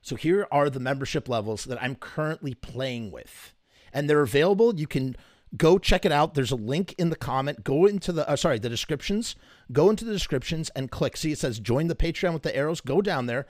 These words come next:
and you can open it up and see what it says. So here's what it says. Ready? So here's the Patreon.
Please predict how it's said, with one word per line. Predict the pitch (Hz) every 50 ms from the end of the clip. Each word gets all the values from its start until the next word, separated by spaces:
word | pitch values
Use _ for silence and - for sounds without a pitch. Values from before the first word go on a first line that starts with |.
| - - - -
and | - 127
you | 135 131
can | - 139 -
open | - 147 165 - 202 180
it | 175 151
up | 143 - -
and | 120 117
see | - - - 156 143 135 135 135
what | - - 110 113 113
it | 107 -
says. | - - 85 67 -
So | - 78
here's | - 127 131 139 127
what | 117 120 110
it | 95 -
says. | - 87 64 52 - -
Ready? | 80 76 98 139 165 _ _ _ _ _ _ _ _
So | - -
here's | 101 139 185 185
the | - -
Patreon. | - 151 139 131 - 131 104 80 62 -